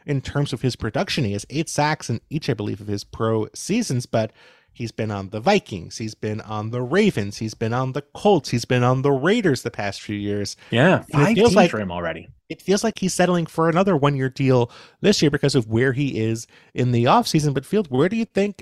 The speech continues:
Speaker 1: a, a good landing spot is for Yannick Ngakoue?
Speaker 2: I will go to a team that I think others might suggest as well. The Philadelphia Eagles. Let's talk about what Ngakoue
Speaker 1: Ah,
Speaker 2: does
Speaker 1: they don't,
Speaker 2: really well.
Speaker 1: they don't have enough pass rushers for
Speaker 2: Right,
Speaker 1: them.
Speaker 2: well, well, and he, this is the, and I was,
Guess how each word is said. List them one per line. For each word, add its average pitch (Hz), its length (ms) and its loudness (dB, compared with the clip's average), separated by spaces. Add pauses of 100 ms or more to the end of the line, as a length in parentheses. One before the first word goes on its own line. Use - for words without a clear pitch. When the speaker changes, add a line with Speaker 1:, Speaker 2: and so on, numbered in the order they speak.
Speaker 1:
a, 160 180 -2
a 160 40 -6
good 156 240 -2
landing 185 260 2
spot 135 300 2
is 123 160 0
for 123 160 -4
Yannick 131 240 -2
Ngakoue? 139 540 -2 (360)
Speaker 2:
I 147 140 4
will 247 160 6
go 190 520 6 (120)
to 135 140 -2
a 117 40 2
team 156 420 0
that 139 120 2
I 151 100 6
think 294 320 -2
others 202 360 6
might 143 260 4
suggest 117 500 0
as 196 160 -6
well. 214 460 0 (400)
The 185 80 2
Philadelphia 269 520 8
Eagles. 147 340 2
Let's 180 120 2
talk 226 160 4
about 175 200 6
what 160 140 4
Ngakoue 135 160 4
Speaker 1:
Ah, 143 480 8
Speaker 2:
does 120 100 2
Speaker 1:
they 330 80 6
don't, 330 160 8
Speaker 2:
really 202 220 6
well. 151 180 6
Speaker 1:
they 294 80 10
don't 269 180 8
have 160 240 4
enough 117 220 -2
pass - 300 -10
rushers 90 340 -6
for 123 60 -10
Speaker 2:
Right, - 80 -2
Speaker 1:
them. 143 80 -6
Speaker 2:
well, 135 200 0
well, 165 140 4
and 160 260 -2
he, 170 200 4
this 196 240 2
is 156 220 6
the, 127 340 2
and 120 100 -6
I 117 60 0
was, 117 180 -2